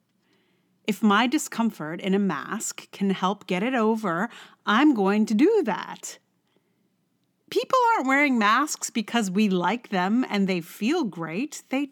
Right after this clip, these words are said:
don't. We wear them because there's evidence that the more people who wear them, the sooner this nightmare is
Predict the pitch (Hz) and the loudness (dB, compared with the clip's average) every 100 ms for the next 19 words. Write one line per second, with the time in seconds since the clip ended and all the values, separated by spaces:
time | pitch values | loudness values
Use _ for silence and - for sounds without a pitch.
0 | - 262 339 330 156 - - _ _ _ | -4 -2 0 0 -4 -12 -16 _ _ _
1 | _ _ _ _ _ _ 202 294 262 320 | _ _ _ _ _ _ 2 2 2 2
2 | 381 339 277 262 - 254 247 262 247 - | 2 2 2 2 -2 -4 -2 -2 -2 -4
3 | - 233 202 175 220 226 - 196 - 185 | -2 0 0 0 -2 -4 -6 -6 -2 0
4 | 180 208 233 247 226 233 226 220 202 294 | 2 0 -2 -4 -4 -4 -2 -2 -2 0
5 | 311 196 196 240 220 226 - 226 240 247 | 0 0 -2 -2 -4 -6 -6 -2 -2 0
6 | 233 214 220 190 214 233 190 190 190 - | -2 -4 -2 0 0 -2 -2 -2 -4 -6
7 | 170 - | -10 -10